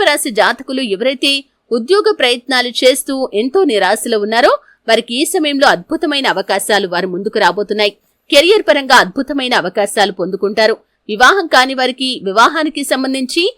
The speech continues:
ఒక మంచి సంబంధం మీ ముందుకు రావటం అనేది కనిపిస్తుంది. అతి త్వరలో పెళ్లి నిశ్చయం కావటం, మీ పెళ్లి జరిగిపోవటం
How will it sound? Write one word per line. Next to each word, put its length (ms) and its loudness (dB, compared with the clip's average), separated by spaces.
ఒక 80 -2
మంచి 260 -2
సంబంధం 360 -2
మీ 140 2
ముందుకు 320 -4
రావటం 340 0
అనేది 180 -4
కనిపిస్తుంది. 520 -2
అతి 240 2
త్వరలో 260 2
పెళ్లి 260 4
నిశ్చయం 440 -2
కావటం, 300 2
మీ 160 2
పెళ్లి 320 2
జరిగిపోవటం 540 -2